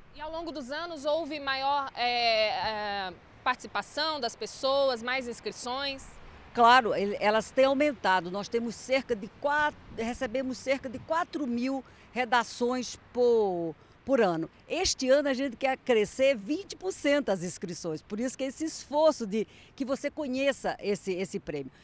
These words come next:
Speaker 2: Agora, se você tá na universidade, a gente também apela pra você, escreva, converse com os, com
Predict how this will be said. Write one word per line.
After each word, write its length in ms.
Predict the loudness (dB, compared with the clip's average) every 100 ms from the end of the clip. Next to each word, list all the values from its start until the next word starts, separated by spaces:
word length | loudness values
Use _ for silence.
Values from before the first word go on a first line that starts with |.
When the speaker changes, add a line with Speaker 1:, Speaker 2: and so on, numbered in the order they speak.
| -20 -6
Speaker 2:
Agora, 180 | -4
se 80 | -2
você 240 | -2 -2 0
tá 100 | 0
na 120 | 0
universidade, 840 | -2 -2 -4 -4 0 2 0 -2
a 40 |
gente 280 | -6 -8 -4
também 260 | -2 0 0
apela 460 | 0 0 0 0
pra 140 | 0 -4
você, 260 | -6 -6
escreva, 720 | -6 -6 -6 -4 -4 -4 -6 -8 -12 -20 -10
converse 420 | -8 2 2 2 -4
com 80 |
os, 220 | -6 -6 -10
com 240 | -4 -4